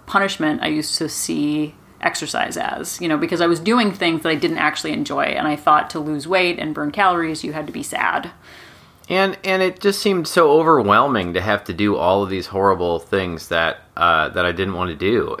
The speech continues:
Speaker 2: And realizing, you know, it was really an epiphany, realizing that walking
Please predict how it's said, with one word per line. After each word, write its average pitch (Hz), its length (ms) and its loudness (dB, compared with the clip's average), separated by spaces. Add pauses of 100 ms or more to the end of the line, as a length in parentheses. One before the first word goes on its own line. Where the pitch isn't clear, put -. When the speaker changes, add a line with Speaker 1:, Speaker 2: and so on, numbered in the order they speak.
Speaker 2:
And 87 680 -2
realizing, 104 1080 2
you 107 140 -4
know, 101 100 2
it 87 60 -2
was 104 240 -2
really 117 420 0
an 104 180 -2
epiphany, 104 600 -2
realizing 98 760 2
that 85 340 -2
walking 92 800 0